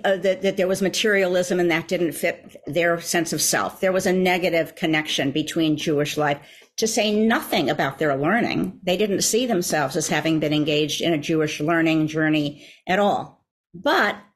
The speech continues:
all kinds of things emerged that made, that showed how rich we are, in, whether both Jews and non-Jews have Jewish learning experiences.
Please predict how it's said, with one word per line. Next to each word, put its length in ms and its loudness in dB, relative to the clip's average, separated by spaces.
all 260 2
kinds 400 0
of 100 0
things 400 0
emerged 760 0
that 160 -2
made, 300 0
that 120 0
showed 560 0
how 260 2
rich 420 -2
we 200 0
are, 720 0
in, 320 -2
whether 440 0
both 300 0
Jews 320 2
and 160 2
non-Jews 880 -2
have 200 0
Jewish 400 0
learning 300 2
experiences. 960 -2